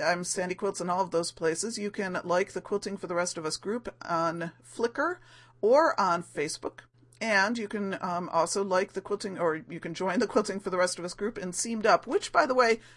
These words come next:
not very chatty folks who are on Seamed Up. If you're on Seamed Up, please join the Quilting for the Rest of Us group and talk, we've started a few conversations there, and not very many people are responding in Seamed Up. And I've checked other groups, and that seems to be kind of common. So,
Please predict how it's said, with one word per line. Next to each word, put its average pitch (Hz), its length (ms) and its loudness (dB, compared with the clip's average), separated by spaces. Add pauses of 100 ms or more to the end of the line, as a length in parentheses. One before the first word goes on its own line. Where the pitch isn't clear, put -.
(140)
not 277 280 -2
very 294 260 0
chatty 262 600 0
folks - 520 0
who 202 120 0
are 190 120 4
on 175 160 2
Seamed 170 300 -6
Up. 165 180 -4 (380)
If - 160 -6
you're 240 140 -2
on 226 140 2
Seamed 220 300 -2
Up, 277 220 0 (400)
please 202 460 -4
join 208 320 2
the 240 80 -2
Quilting 190 340 -4
for 190 100 -10
the 185 60 -6
Rest 175 220 -2
of 170 80 -4
Us 165 140 -4
group 285 340 -6
and 269 360 -2 (260)
talk, - 480 0 (440)
we've 220 100 -2
started 277 380 0
a 233 60 -4
few 320 160 -8
conversations 190 680 -2
there, 202 180 -2
and 214 80 -4
not 226 280 -4
very 214 320 -4
many 202 220 -6
people 190 320 -6
are 175 60 0
responding 165 640 -6
in 165 160 -8
Seamed 160 280 -8
Up. 123 180 -4
And 165 100 -4
I've 170 100 -2
checked 208 300 -4
other 247 160 0
groups, 180 280 -4
and 180 80 -8
that 170 140 -6
seems 202 280 -6
to 160 60 -14
be 165 100 -8
kind 175 200 -8
of 156 120 -12
common. 170 420 -2
So, 170 340 -2